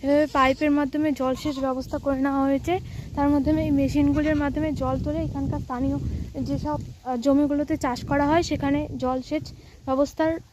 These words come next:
সুবিধা করে দেওয়া হয়েছে। তাছাড়াও এখানে যদি অর্থনৈতিক দিকের কথা উল্লেখ করা হয় তাহলে এখানে উত্তরবঙ্গের এর দেবতা বলতে গেলে মাসান বাবার মন্দির রয়েছে। এই মাসান বাবার মন্দিরে বছরে একবার বৈশাখ মাসে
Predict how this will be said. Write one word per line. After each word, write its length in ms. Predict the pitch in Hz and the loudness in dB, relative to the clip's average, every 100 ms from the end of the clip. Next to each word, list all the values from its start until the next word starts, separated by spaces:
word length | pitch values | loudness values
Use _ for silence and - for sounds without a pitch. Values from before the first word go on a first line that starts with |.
| - | -4
সুবিধা 280 | 302 294 294 | 0 2 2
করে 200 | 285 269 | 2 0
দেওয়া 160 | 247 240 | 0 0
হয়েছে। 340 | 247 247 - 330 - - - | 2 2 0 -6 -6 -18 -14
তাছাড়াও 440 | - 277 - 302 294 | -4 -4 -4 -4 -2
এখানে 280 | 294 294 302 285 | 0 2 2 2
যদি 140 | 285 | 0
অর্থনৈতিক 600 | 311 254 - 294 285 311 - | 2 0 0 0 0 -2 -4
দিকের 220 | 277 302 277 | -2 -2 -2
কথা 160 | 311 | -2
উল্লেখ 300 | 294 247 269 - | 0 2 2 2
করা 140 | 262 269 | 0 0
হয় 120 | 330 | 0
তাহলে 220 | 247 254 | 0 0
এখানে 200 | 262 277 | 0 0
উত্তরবঙ্গের 640 | 277 262 285 269 269 269 294 - - - | -2 -4 -2 0 0 0 -2 -6 -20 -2
এর 140 | 294 277 | 0 2
দেবতা 400 | 262 254 269 302 320 - 403 | 0 0 -2 -2 -2 -4 -2
বলতে 200 | 269 262 | 0 2
গেলে 140 | 269 269 | 2 2
মাসান 360 | 262 254 294 302 | 2 0 2 2
বাবার 240 | 302 302 | 4 4
মন্দির 340 | 269 247 247 262 262 | 4 4 2 4 4
রয়েছে। 260 | 254 302 349 - - - 269 | 4 0 -6 -8 -20 -6 0
এই 80 | 269 254 | 2 2
মাসান 340 | 247 285 294 | 0 0 2
বাবার 280 | 294 302 311 | 2 2 2
মন্দিরে 440 | 285 277 277 294 311 | 2 2 0 0 0
বছরে 360 | 269 - 285 | -2 0 0
একবার 340 | 277 247 254 285 | 0 -2 -2 0
বৈশাখ 320 | 262 247 262 262 | 2 0 0 0
মাসে 280 | 254 294 | 0 0